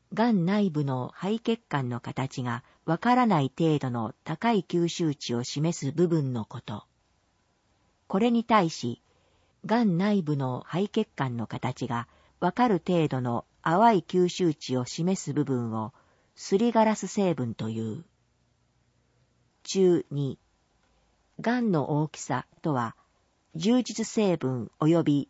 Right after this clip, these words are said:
すりガラス成分を含めた腫瘍全体の最大径のこと。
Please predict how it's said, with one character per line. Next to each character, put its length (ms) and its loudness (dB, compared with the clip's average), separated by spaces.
す 160 -4
り 140 2
ガ 100 6
ラ 120 2
ス 80 -6
成 300 2
分 200 -2
を 100 -2
含 260 -2
め 120 0
た 260 -4
腫 260 2
瘍 340 6
全 300 2
体 300 0
の 240 0
最 320 0
大 240 4
径 280 -2
の 100 -4
こ 160 -8
と。 260 -10